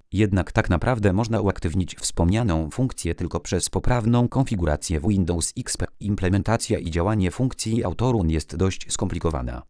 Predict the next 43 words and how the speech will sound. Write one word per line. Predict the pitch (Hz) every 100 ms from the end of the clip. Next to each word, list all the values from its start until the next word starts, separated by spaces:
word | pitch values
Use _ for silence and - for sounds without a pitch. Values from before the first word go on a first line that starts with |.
| -
Nawet | 95 87 -
Microsoftowi | 85 78 - - 90 - 92 98
zdarzało | 80 92 87 104
się | 90 95
popełnić | - 110 90 92 -
kilka | 120 98
błędów | 80 95 95 101 90
w | 85
najlepszej | 87 85 117 - 80
witrynie | 78 - 80 80
dotyczącej | 80 76 - 76 67 78 78
tej | 82
tematyki | 82 101 90 113 120
H | 101 92
T | -
T | 82 101
P | 117
dwukropek | 101 80 117 - -
slash | - - 113 -
slash | 78 117 -
M | 95
S | 87
D | 71 80
N | 76
dwa | 73 85
kropka | 80 80 - -
Microsoft | 78 76 113 107 92 -
kropka | 87 78 - 82
com | 87 80
enusu | 85 73 82
library | 78 82 73 69
slash | 76 73
B | 73 95
B | 101
siedemset | - 92 95 - 98
siedemdziesiąt | - 120 92 78 76 82 -
sześć | 117 - -
tysięcy | 120 - 113 107 107
osiemset | 117 - 98 - 92
dwadzieścia | - 107 92 - -
trzy | - -
kropka | - 71 - 78
asps. | 85 - - -